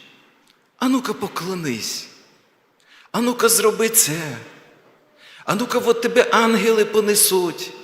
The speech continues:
Ми все знаємо, які випробування були Ісуса Христа. У Нього були випробування і матеріальні, у Нього було випробування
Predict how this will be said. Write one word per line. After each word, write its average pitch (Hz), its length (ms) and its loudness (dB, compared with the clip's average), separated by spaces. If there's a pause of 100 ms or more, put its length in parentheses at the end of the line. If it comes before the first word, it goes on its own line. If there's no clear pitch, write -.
(300)
Ми 135 100 -4
все 156 240 -2
знаємо, 160 480 -4 (220)
які 113 240 -6
випробування 110 600 -4
були 104 280 -6
Ісуса 101 340 -8
Христа. 95 560 -8 (460)
У - 60 -8
Нього 127 220 2
були 135 260 2
випробування 131 840 -2
і 131 80 -4
матеріальні, 123 760 0 (380)
у - 60 -8
Нього 117 220 -2
було 123 260 0
випробування 117 880 -2